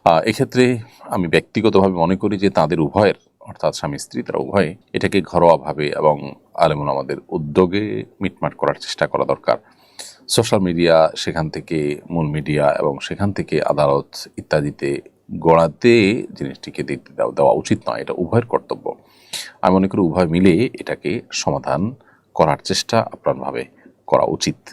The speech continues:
যদি না করেন, আহ, তাহলে সেক্ষেত্রে তারা যেমন ক্ষতিগ্রস্ত হবেন, ঠিক একইভাবে আলেম সমাজেরও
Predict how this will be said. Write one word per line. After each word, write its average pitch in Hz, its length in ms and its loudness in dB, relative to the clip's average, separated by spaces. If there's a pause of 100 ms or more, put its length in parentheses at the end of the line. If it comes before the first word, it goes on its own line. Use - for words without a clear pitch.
(140)
যদি - 160 -8
না 80 140 0
করেন, 117 300 2 (680)
আহ, 71 340 0
তাহলে 82 260 -2
সেক্ষেত্রে 85 400 -4
তারা 82 220 2
যেমন 95 180 -4
ক্ষতিগ্রস্ত 95 500 -4
হবেন, 98 360 2
ঠিক - 160 -10
একইভাবে 69 420 -2
আলেম 69 220 -4
সমাজেরও - 680 -4